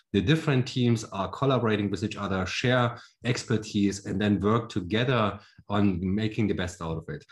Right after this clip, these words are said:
And also the same principles, uh, apply to shift left, right? So shift left, uh, the testing and everything else. And this also applies to security because it's a little bit more than just shifting left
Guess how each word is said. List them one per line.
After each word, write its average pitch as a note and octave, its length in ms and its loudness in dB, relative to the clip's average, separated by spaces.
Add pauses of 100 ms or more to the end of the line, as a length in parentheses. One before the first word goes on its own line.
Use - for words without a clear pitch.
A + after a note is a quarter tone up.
(280)
And A2+ 100 2
also D3+ 240 4
the B2+ 140 2
same C#3 260 4
principles, C#3 640 0 (100)
uh, A2+ 240 -2
apply A2+ 400 0
to G#2+ 220 0
shift A2 340 -2
left, G#2+ 320 -2
right? G2+ 240 -2
So G#2 180 2
shift C3 380 -2
left, B2+ 380 0
uh, G#2+ 260 0
the G#2+ 180 -2
testing C3+ 540 2
and G#2+ 100 2
everything A#2+ 380 -2
else. B2+ 320 2 (380)
And A2 80 4
this B2+ 120 6
also E3 240 2
applies A#2 400 0
to G#2+ 80 -2
security G#2 500 0
because F#2+ 420 0
it's - 300 -10
a A2 60 -2
little D3 200 4
bit D#3+ 160 0
more A#2+ 280 4
than A2+ 160 2
just A2 300 -2
shifting B2 460 0
left G#2+ 420 -2